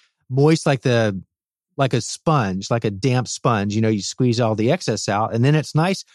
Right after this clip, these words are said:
like a sponge. A dry sponge is very light. A sponge that you submerged in water and then took out and all the excess runs out, it's significantly heavier. Well, in your seed tray,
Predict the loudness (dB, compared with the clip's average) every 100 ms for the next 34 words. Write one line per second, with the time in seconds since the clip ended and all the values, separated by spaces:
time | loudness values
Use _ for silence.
0 | _ _ -6 -4 -4 0 0 0 -8 -14
1 | -2 0 2 2 2 2 0 0 2 2
2 | 2 2 2 2 2 -2 _ _ -4 -4
3 | -6 -4 0 2 2 0 0 0 2 0
4 | 0 0 2 2 2 2 0 0 -2 0
5 | 0 2 0 0 0 -2 -2 -4 -2 -2
6 | -2 -2 0 0 0 0 -4 _ _ _
7 | -2 -2 -2 -6 _ -4 0 2 2 2
8 | 0 0 2 2 2 -2 -6 -12 _ _
9 | _ 2 4 2 2 0 2 0 0 2
10 | 2 2 0 0 -2